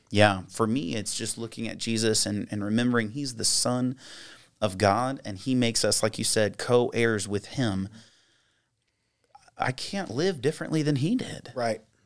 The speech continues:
Speaker 1: You know, if I'm a co-heir with him, like, he's the king of the universe. He makes me a king
Speaker 2: Mm.
Speaker 1: with him. So I have to be a king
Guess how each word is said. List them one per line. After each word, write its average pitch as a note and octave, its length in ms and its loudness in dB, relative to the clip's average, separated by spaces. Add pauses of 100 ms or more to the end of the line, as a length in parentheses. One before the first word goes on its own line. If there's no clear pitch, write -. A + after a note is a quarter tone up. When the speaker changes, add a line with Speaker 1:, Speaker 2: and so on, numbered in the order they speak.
(180)
Speaker 1:
You D#3 260 4
know, D#3+ 140 6
if - 100 -4
I'm F3 120 2
a C#3 40 2
co-heir E3 480 0
with C#3+ 160 -4
him, C#3 340 -2
like, A#2 200 4
he's B3 260 -6
the A#3+ 140 -2
king D#3+ 440 2
of C#3+ 140 0
the B2+ 100 4
universe. A#2 540 2
He - 120 -2
makes C3 300 2
me F3+ 280 0
a G2+ 60 0
king G#2 460 -2
Speaker 2:
Mm. A2+ 360 -10
Speaker 1:
with D3 280 -2
him. G#2 400 0 (1400)
So A#2 160 4
I A2 80 6
have D3 180 -6
to C#3+ 80 -6
be C3 180 -2
a - 20 -4
king B2 460 -4